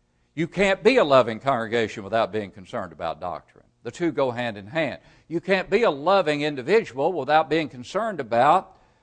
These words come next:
what this book says. And Paul makes that abundantly clear right here in the space of the same verse, doesn't he? Love more and more in what? Knowledge. And the word knowledge there is the word that means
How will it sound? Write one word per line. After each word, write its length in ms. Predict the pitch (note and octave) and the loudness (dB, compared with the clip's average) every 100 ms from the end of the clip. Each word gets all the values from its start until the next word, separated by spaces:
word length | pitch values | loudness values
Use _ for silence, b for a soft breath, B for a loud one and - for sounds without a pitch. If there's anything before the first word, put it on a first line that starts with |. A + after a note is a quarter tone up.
| b b _ _ | b b _ _
what 200 | D#3+ D3+ | -2 -2
this 160 | E3+ - | -4 -4
book 320 | D3+ F3 - | -2 -2 -4
says. 420 | A3 A#3+ C#3+ D#2+ _ - _ - | -4 0 -2 -4 _ -20 _ -18
And 140 | G2 | -12
Paul 220 | A2 A2+ | -2 0
makes 280 | G#2 G#2 G2 | 0 -4 -6
that 140 | A2+ G2 | -10 -10
abundantly 460 | F#2+ G2+ - B2 | -10 -12 -14 -20
clear 300 | B2 D#3+ E3 | -14 -12 -10
right 240 | G2+ G2+ G#2 | -6 -6 -6
here 240 | A#2 B2 | -8 -8
in 120 | A#2 | -8
the 100 | G2+ | -12
space 400 | - - A#2+ B2+ | -14 -8 -8 -8
of 100 | G#2 | -18
the 60 | A2+ | -14
same 360 | - A2 A#2+ | -8 -6 -8
verse, 360 | B2 G#3+ A3 - | -12 -14 -14 -12
doesn't 320 | A#2+ G#2 - | -8 -8 -10
he? 100 | C2 _ b b b b b | -20 _ b b b b b
Love 480 | E2+ A2+ D#3 G3+ F3 | -4 2 4 4 0
more 400 | B2 D#3+ G#3 A3 | 0 2 2 0
and 260 | C#3+ B2+ A#2 | -2 -2 -4
more 420 | D3 G3 G#3+ G#3 | -4 -2 -4 -6
in 320 | C#3+ C#3 B2+ | -8 -8 -4
what? 360 | D3+ C#3+ D2 - _ _ _ _ | 0 2 0 -6 _ _ _ _
Knowledge. 640 | G#2 C#3+ C3 G#2+ E2 - | -6 0 0 -2 -8 -14
And 140 | G2+ G2+ | -12 -10
the 60 | |
word 340 | A#2+ F#3 G3 C#3+ | -8 -8 -8 -6
knowledge 540 | D#3 F#3 F3 C3+ - | -4 -4 -4 -8 -8
there 420 | D3+ D#3+ D#3+ D#3+ D3+ _ _ _ | -6 -4 -4 -6 -12 _ _ _
is 240 | B2 A#2+ | -12 -10
the 100 | - | -12
word 420 | G#2+ C#3 D#3 D3+ B2 | -12 -8 -6 -6 -8
that 160 | A#2 | -10
means 400 | A#2+ C3+ B2 A2+ | -10 -10 -10 -16